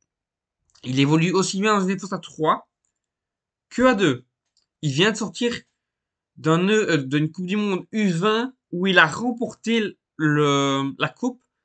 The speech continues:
avec l'Uruguay en étant chaque match titulaire et en sortant chaque fois des top performances.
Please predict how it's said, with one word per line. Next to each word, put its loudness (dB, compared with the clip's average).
avec 4
l'Uruguay -2
en 0
étant -2
chaque -2
match 0
titulaire -4
et 0
en 2
sortant -4
chaque -6
fois 0
des -2
top 4
performances. -2